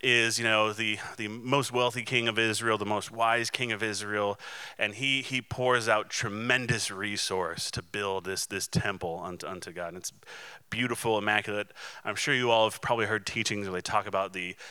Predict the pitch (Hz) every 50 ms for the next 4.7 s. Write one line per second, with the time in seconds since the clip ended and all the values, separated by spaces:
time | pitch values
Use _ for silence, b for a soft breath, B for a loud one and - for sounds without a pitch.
0 | B B - 92 87 90 95 127 120 117 120 117 113 110 - - - 107 - -
1 | - 123 117 113 113 - 113 113 113 110 - - 110 107 - 117 110 101 - -
2 | - 113 113 107 - 117 107 110 107 98 110 104 107 107 107 110 107 104 104 104
3 | 110 107 104 - 117 107 - - 110 104 104 104 - - 104 104 104 98 95 98
4 | 98 98 98 95 B B B B B B B 120 -